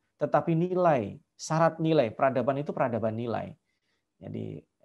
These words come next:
kita diajarkan bahwa, oh, ternyata, eh, nilai itulah yang akan, yang akan dibutuhkan di dalam, eh, manusia menjalani tugasnya sebagai khalifah. Ya. <coughs> Baik, kita lanjutkan. Yang ketujuh belas, mendidik kaum muslimin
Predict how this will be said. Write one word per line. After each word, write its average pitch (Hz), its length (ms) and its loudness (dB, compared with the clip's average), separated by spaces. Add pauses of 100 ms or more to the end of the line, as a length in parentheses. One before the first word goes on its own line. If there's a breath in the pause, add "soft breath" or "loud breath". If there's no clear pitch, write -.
kita 143 160 -8
diajarkan 120 560 -4
bahwa, 117 400 -2
oh, 131 140 -6
ternyata, 107 560 -10 (580)
eh, 110 240 -8
nilai 123 380 0
itulah 135 340 -2
yang 113 160 -6
akan, 110 380 -10 (340)
yang 117 160 -6
akan 113 320 -8
dibutuhkan 123 640 -4
di 113 100 -2
dalam, 107 380 -2 (480)
eh, 110 340 -2
manusia 127 460 0
menjalani 110 420 -2
tugasnya 117 400 -4
sebagai - 320 -10
khalifah. 98 480 -10 (320)
Ya. - 140 -14 (340)
<coughs> - 960 -8
Baik, 160 180 0
kita 214 140 2
lanjutkan. - 340 -4 (1500 soft breath)
Yang 175 240 0
ketujuh 185 400 4
belas, 254 240 2
mendidik 202 400 4
kaum 175 240 6
muslimin 190 480 -2